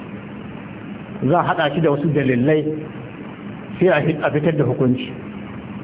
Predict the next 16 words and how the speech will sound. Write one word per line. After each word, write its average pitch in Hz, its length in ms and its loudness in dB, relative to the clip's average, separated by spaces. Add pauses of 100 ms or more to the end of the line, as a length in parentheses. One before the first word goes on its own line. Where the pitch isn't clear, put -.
(600)
Ka 143 100 4
gano 160 280 4
in 190 140 4
ya 185 140 6
halatta 160 360 2
ka 160 100 2
riƙa 151 300 2
ɗibar 165 320 6 (240)
jini 175 240 6
daga 160 200 4
makauta, 175 600 4 (340)
kana 165 360 6
kaiwa, 180 300 6
kana 165 320 2
sayarwa, 170 640 4 (3000)
ana 170 180 6